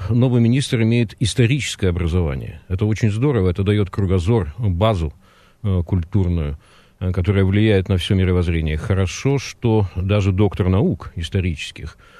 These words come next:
у нас, э, Ольга Васильева, и поработала в Академии наук. Это действительно, э, очень серьёзное заведение, где, э, не рядовые учёные собираются, а некая, э, у нас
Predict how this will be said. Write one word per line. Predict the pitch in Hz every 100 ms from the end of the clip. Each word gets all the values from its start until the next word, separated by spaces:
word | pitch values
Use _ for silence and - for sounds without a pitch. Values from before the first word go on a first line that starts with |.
| - _
у | 98
нас, | 90 85 -
э, | 95 92 87
Ольга | 107 92
Васильева, | 92 95 90 80 78 76 - - - -
и | 117 110 110 98 87 95
поработала | 104 98 120 123
в | 110
Академии | 110 104 123 120 98
наук. | 90 85 76 -
Это | 85 104
действительно, | 92 85 110 113 131 123 101 92
э, | 95
очень | 107 - 104 -
серьёзное | 85 104 98 90 78 80
заведение, | 78 85 85 117 143 110 98
где, | 87 80 95 104 95 - - _
э, | 107 98 92
не | 95 101 104 104 117
рядовые | 123 139 139 90
учёные | 82 - 80 71
собираются, | 73 82 85 110 139 120 - 92
а | - 95 104 107
некая, | 92 87 90 101 101 - - _
э, | 104 98 92 90 80
у |
нас | 92 98 -